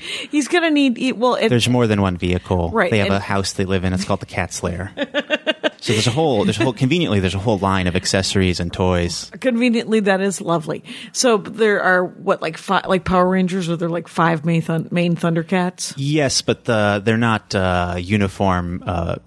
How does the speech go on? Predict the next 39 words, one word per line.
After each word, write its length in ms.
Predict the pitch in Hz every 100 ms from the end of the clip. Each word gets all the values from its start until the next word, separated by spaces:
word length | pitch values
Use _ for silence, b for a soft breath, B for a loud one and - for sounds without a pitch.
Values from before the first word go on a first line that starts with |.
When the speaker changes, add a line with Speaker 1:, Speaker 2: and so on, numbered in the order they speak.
| -
Speaker 1:
Oh, 80 |
they're 120 | 190 214
not 200 | 185 156
named, 400 | 175 180 190 175
or 140 | 165
they 140 | 160
Speaker 2:
they 120 | 143 139
are 160 | 151
named, 300 | 139 110 92
but 120 | 104
they, 200 | 113 104
they 220 | 101 110 95
are 100 | 95
quite 300 | - 92 -
different. 340 | - - -
So 140 | -
there's, 180 | 98 92 - - -
there's 220 | 120 95 87
Shitara, 600 | - 98 107 95 95 87
the, 240 | 90 -
the, 320 | 98 92 92 - _ 120
uh, 340 | 110 - -
female, 480 | - 151 127 110 107
Lion-O's 360 | 117 123 110 -
the 80 | 101
leader, 280 | 92 92
Panthro, 560 | 92 104 95 98 92 87 B B -
Tigra. 540 | 113 98 98 90 87 - B B B B -
Speaker 1:
Oh, 240 | 95 262
Speaker 2:
Uh, 40 |
Speaker 1:
is 100 | 226
Panthro 420 | - 214 202 202 180
a 60 |
panther 440 | - 196 214 359 330 B B B b b b
looking 220 | 220 113 120
Speaker 2:
yes. 220 | 302 277
Speaker 1:
kind 220 | 285 294
of 80 | 302
thing? 260 | 330 359